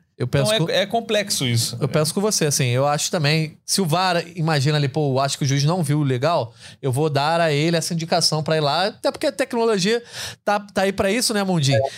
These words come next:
Speaker 1: E se você quiser falar sobre isso, o Vini, que acabou ficando em campo, acabou sendo decisivo, é, depois o, o Bené separou até um, um número
Speaker 2: Sim.
Speaker 1: aí, pode trazer pra gente,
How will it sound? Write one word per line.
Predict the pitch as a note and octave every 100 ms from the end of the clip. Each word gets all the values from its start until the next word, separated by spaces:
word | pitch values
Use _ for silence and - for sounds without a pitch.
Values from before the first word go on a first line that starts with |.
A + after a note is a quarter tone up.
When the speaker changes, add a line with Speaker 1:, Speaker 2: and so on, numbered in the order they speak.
| - -
Speaker 1:
E | C#3+
se | C3
você | C#3 D#3
quiser | C#3 D3
falar | D#3+ D3
sobre | C#3+ D3 E3
isso, | G3+
o | G#3
Vini, | E3+ E3 G3+
que | E3
acabou | F3 F#3+ E3+ F3
ficando | F3 D3+ E3
em | D#3+
campo, | C#3+ E3 G#3+
acabou | - E3 D3
sendo | D3+ D#3 D3
decisivo, | D3 C3+ C3+ A#2+ G3+ F#3 A2+ - - -
é, | - C3 C3+ C3+ C3 C3
depois | D3 B3+ A3+
o, | F#3+ E3
o |
Bené | E3+ F3 G#3 G3+
separou | - F3+ F3+ E3+
até | E3+ G#3+
um, | G3+ E3+ D3+
um |
número | D3+ D#3 C#3+
Speaker 2:
Sim. |
Speaker 1:
aí, | D3+
pode | D3 C#3
trazer | C3+ B2 B2+
pra | B2+
gente, | A#2+ B2+ C3